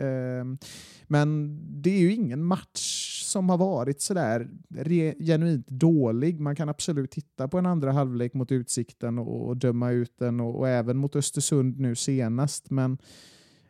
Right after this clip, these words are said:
alltså, vi förlorar ju inte med mer än två mål i någon av dem, liksom, och, och även om man är besviken så tycker jag ändå vi håller ihop det ganska bra, men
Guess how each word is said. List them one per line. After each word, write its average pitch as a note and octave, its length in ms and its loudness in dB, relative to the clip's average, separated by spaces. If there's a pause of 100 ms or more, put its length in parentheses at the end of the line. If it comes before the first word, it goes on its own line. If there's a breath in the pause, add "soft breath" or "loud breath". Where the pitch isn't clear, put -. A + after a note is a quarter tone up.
(120)
alltså, D3+ 200 4
vi F3 120 10
förlorar D#3 460 8
ju A#3 60 8
inte F#3+ 220 4
med D3 160 6
mer C3+ 200 4
än B2+ 120 2
två B2 260 2
mål A#2 280 0
i A#2+ 40 2
någon B2+ 260 0
av A2+ 140 0
dem, G#2+ 160 -2
liksom, A2+ 400 -4
och, A2 520 -2
och A2 60 -2 (880)
även B2+ 260 6
om B2+ 80 4
man C#3 140 4
är D3 60 6
besviken D3 640 2
så E3+ 120 2
tycker E3+ 220 0
jag E3 40 4
ändå D#3 140 4
vi B2+ 80 4
håller C3 220 2
ihop C#3+ 280 0
det B2+ 80 -2
ganska C3 340 -2
bra, C#3 320 2
men C3 360 -4